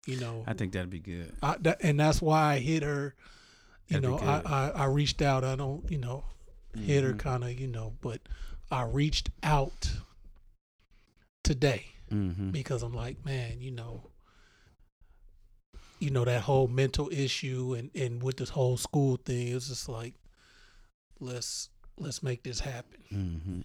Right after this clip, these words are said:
Speaker 2: And it's good to ask somebody
Speaker 1: Yeah.
Speaker 2: who, that's their passion.
Speaker 1: Yeah.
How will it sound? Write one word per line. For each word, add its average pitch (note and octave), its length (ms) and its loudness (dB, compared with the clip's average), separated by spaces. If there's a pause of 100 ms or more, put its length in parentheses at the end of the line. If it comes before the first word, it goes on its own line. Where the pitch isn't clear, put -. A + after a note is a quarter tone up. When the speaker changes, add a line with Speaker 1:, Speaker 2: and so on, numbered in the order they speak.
Speaker 2:
And C3+ 100 2
it's D3 100 -2
good C#3+ 180 4
to - 160 -4
ask A#2 300 0
somebody F2+ 560 -2
Speaker 1:
Yeah. F#3 540 2
Speaker 2:
who, G#2 400 2 (880)
that's A2 180 -2
their F2 160 -4
passion. G#2+ 600 -4
Speaker 1:
Yeah. F#3 260 -2